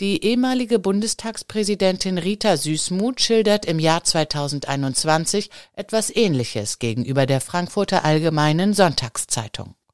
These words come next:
Sie erzählt, wie riskant es gewesen sei, sich als Frau in der Politik gegen männliche Mehrheiten zu äußern. Wie verletzend es auch für sie war, als viele Männer im Bundestag laut lachten,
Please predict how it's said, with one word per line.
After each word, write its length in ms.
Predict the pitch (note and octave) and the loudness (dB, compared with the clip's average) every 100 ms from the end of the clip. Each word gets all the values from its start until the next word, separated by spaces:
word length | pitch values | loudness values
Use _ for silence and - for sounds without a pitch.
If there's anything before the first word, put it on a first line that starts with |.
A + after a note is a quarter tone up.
| _ - - - - _ - | _ -20 -18 -16 -18 _ -4
Sie 120 | G#3+ | 4
erzählt, 580 | G#3 G3+ F#3+ G3 C4+ - | 4 4 2 2 2 0
wie 140 | A3 | 2
riskant 560 | G#3+ G3+ - - A#3 A#3+ | 4 2 0 0 -2 0
es 160 | A#3 - | 0 2
gewesen 480 | C3+ C#3 C3 D3 | 4 4 4 2
sei, 280 | C#3 C#3+ F#3+ - - - | 4 4 4 -2 -14 -10
sich 260 | F3+ - C#3+ | -8 -6 -6
als 160 | C3+ | -6
Frau 460 | - - D3+ G#3+ B3+ | -6 -2 0 0 0
in 160 | A3+ | 0
der 100 | F3+ | 0
Politik 640 | E3 - D#3 D3+ - A3+ - - | -2 -4 -6 -4 -4 -6 -8 -4
gegen 280 | F3+ D#3+ D#3+ | -2 2 2
männliche 480 | F3 A3 G#3+ - | 2 2 0 2
Mehrheiten 640 | G#3 F#3 F3+ C#3+ C3 - A#2+ | 4 6 4 2 -4 -6 -10
zu 220 | - B2+ | -4 -2
äußern. 480 | A#2+ A2 - A2+ A2+ _ _ _ _ _ _ - | -2 -2 -4 -6 -14 _ _ _ _ _ _ -6
Wie 140 | F3 | 0
verletzend 680 | F#3 F3 A3 - - A#3+ E3 | 4 4 2 0 -2 -2 -2
es 200 | D3 - | -6 -4
auch 140 | D3+ | -4
für 200 | - D#3+ | -2 -2
sie 320 | D3+ F#3+ A3 | 0 0 2
war, 240 | D#3 C3 C3 - - | 2 2 0 -8 -14
als 280 | - C3+ - | -6 -4 -4
viele 380 | - G#3+ B3 A#3+ | -4 0 2 2
Männer 360 | G3 G#3 A3+ G3 | 4 4 2 2
im 160 | D#3 | 0
Bundestag 800 | D#3+ E3+ F#3 G#3 - F3+ F3+ - | 0 0 0 -2 -2 -4 -6 -6
laut 400 | D3+ E3+ A3+ - | 0 0 0 -2
lachten, 640 | D#3+ D#3+ E3+ - - A#3 | 2 2 0 -8 -14 -14